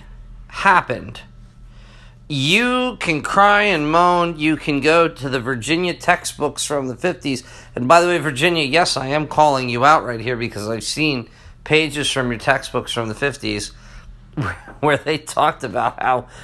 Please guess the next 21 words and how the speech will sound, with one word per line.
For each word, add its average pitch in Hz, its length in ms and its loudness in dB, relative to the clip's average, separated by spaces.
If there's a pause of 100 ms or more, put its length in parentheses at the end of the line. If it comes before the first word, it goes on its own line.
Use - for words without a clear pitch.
(160)
slaves 135 880 0
were, 107 260 -8 (400)
were 90 240 -8
happy. 156 640 0 (800)
They're - 160 -4
happy 311 560 4
to 143 80 -4
be 127 160 -4
slaves. 123 400 -2
This 466 340 2
is 202 60 -2
one 175 200 4
of 160 60 -2
these 131 220 -6
great - 420 -4
myths, 113 640 -4
okay? 123 480 -4 (600)
Like 131 120 -4
the - 100 -4
flat 135 480 2
earthers. 123 600 -2